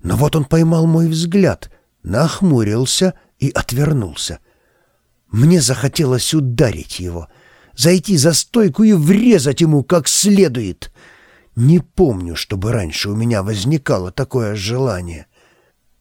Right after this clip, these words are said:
В тишине своей комнаты я выплеснул чувство на бумагу. Не помогло. Как вспомню, что Джимпи обкрадывает мистера Доннера,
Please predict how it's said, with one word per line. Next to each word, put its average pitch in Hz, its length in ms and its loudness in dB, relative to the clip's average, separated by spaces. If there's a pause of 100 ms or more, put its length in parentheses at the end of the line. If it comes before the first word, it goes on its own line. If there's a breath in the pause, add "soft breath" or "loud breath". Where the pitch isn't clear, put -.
(420)
В - 180 -16
тишине 202 480 2
своей 175 400 0
комнаты 113 680 -2 (360 loud breath)
я 202 180 2
выплеснул 143 640 0
чувство - 480 -4
на 127 180 0
бумагу. 95 680 -2 (540)
Не 147 200 4
помогло. 165 680 0 (640)
Как - 240 -4
вспомню, 147 880 -2 (220 loud breath)
что - 240 -2
Джимпи 127 500 2
обкрадывает 127 840 2
мистера 156 540 2
Доннера, 123 680 0